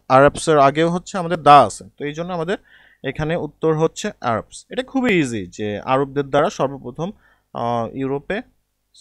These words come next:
নাটমেগ নিয়ে আসা হয়। So আমাদের এখানে উত্তর হচ্ছে আরবস। আচ্ছা, এর পরের কোশ্চেন, আহ, আমাদের, আহ, কিওয়ার্ডটা কি? সিক্সটিন সেঞ্চুরি। আচ্ছা,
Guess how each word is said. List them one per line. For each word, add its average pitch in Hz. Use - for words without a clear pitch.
নাটমেগ 151
নিয়ে 135
আসা 127
হয়। 95
So 131
আমাদের 135
এখানে 151
উত্তর 156
হচ্ছে -
আরবস। 107
আচ্ছা, 101
এর 151
পরের 180
কোশ্চেন, 214
আহ, 131
আমাদের, 139
আহ, 92
কিওয়ার্ডটা 160
কি? 214
সিক্সটিন -
সেঞ্চুরি। 139
আচ্ছা, 101